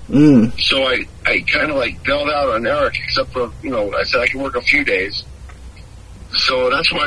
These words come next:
Speaker 2: you see me in the Class of Nukem High Part Two. You don't see me in it as much as I should have been.
Speaker 1: Yeah.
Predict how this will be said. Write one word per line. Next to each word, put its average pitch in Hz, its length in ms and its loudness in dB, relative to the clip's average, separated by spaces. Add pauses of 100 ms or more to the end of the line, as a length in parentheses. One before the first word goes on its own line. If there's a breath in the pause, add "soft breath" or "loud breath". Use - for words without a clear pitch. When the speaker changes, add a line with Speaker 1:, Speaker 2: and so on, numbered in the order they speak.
(140)
Speaker 2:
you 131 140 2
see 143 220 4
me 143 100 2
in 123 80 -2
the - 120 -2 (1080)
Class - 280 -2
of 1077 80 2
Nukem 156 240 0
High 147 120 -2
Part 131 220 -4
Two. 147 260 2 (480)
You - 80 2
don't 147 100 0
see 151 200 4
me 143 140 2
in 123 120 -2
it 120 180 -2
as - 160 -2
much 135 240 -2
as 110 60 -2
I - 80 4
should - 280 4
have - 120 -2
been. 90 220 0 (220)
Speaker 1:
Yeah. 120 140 10